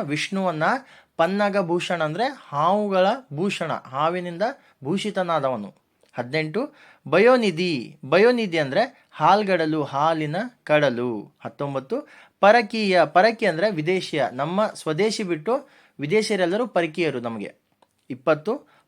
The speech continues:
ಪರದು. ಪರದು ಅಂದ್ರೆ ವ್ಯಾಪಾರ. ಇಪ್ಪತ್ತೊಂದು, ಪರದೇಶಿ. ಪರದೇಶಿ ಅಂದ್ರೆ ದಿಕ್ಕಿಲ್ಲದವರು ಅಥವಾ ಹೊರನಾಡಿದವರು ಅಂತ. ಹನ್-, ಇಪ್ಪತ್ತೆರಡು,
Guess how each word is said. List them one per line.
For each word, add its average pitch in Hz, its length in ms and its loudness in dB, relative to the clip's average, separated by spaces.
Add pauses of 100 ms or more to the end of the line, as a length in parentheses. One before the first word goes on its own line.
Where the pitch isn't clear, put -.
(100)
ಪರದು. 208 540 6
ಪರದು 220 420 6
ಅಂದ್ರೆ 180 260 4
ವ್ಯಾಪಾರ. 160 420 6 (1400)
ಇಪ್ಪತ್ತೊಂದು, 170 580 0 (500)
ಪರದೇಶಿ. 208 840 6
ಪರದೇಶಿ 208 580 4
ಅಂದ್ರೆ 156 400 2
ದಿಕ್ಕಿಲ್ಲದವರು 170 680 0
ಅಥವಾ 156 200 2
ಹೊರನಾಡಿದವರು 170 800 0
ಅಂತ. 135 200 -4 (1200)
ಹನ್-, 135 220 -10
ಇಪ್ಪತ್ತೆರಡು, 170 720 -2